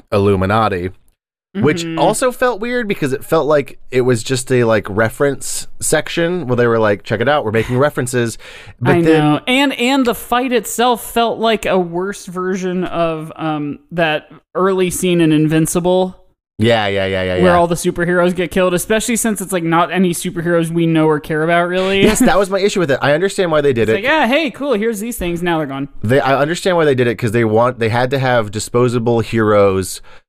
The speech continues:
Speaker 2: Right.
Speaker 1: that Wanda could kill to show how powerful and unhinged she was
Speaker 2: Yes,
Speaker 1: becoming.
Speaker 2: yes.
Speaker 1: But the fact that we had just met them all and didn't actually know how powerful they were
Speaker 2: Right.
Speaker 1: made it less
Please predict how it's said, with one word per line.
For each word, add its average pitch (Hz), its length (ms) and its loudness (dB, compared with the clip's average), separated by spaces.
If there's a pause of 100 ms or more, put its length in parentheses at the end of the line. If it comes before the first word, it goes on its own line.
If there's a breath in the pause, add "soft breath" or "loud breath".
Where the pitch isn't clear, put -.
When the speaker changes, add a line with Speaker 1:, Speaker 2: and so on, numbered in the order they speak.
Speaker 2:
Right. 135 140 -6
Speaker 1:
that 113 260 0
Wanda 117 420 2
could 107 240 -4
kill 104 420 2
to - 160 -8
show 107 300 2
how 104 160 2
powerful 107 720 0
and 104 300 0
unhinged 104 680 0
she 143 240 0
was 139 200 2
Speaker 2:
Yes, 151 120 -4
Speaker 1:
becoming. 160 400 0 (140 loud breath)
Speaker 2:
yes. 117 320 -8
Speaker 1:
But 127 140 0
the 139 80 -2
fact 170 280 -2
that 156 80 -2
we 151 100 0
had 127 160 2
just 147 340 -2
met 165 240 0
them 120 160 -2
all 98 320 2 (240 loud breath)
and 127 140 2
didn't 185 220 2
actually 202 420 -2
know 190 180 4
how 180 160 0
powerful 220 540 0
they 101 140 -2
were 95 480 0 (320 loud breath)
Speaker 2:
Right. 110 180 -2
Speaker 1:
made 156 220 4
it 151 220 0
less 127 680 -2